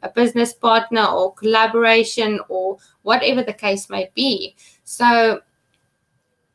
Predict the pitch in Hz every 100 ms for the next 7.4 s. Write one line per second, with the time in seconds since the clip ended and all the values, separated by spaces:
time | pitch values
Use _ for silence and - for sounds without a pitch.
0 | - 262 240 254 330 285 233 220 226 233
1 | 226 226 208 - 220 220 - 226 214 -
2 | - - 254 285 - 294 294 277 - -
3 | 285 302 302 339 262 - - - - 262
4 | 254 - 233 - 262 262 247 254 240 240
5 | 226 220 220 220 - - - - 247 233
6 | - 233 247 - 269 247 247 220 202 220
7 | 214 214 - -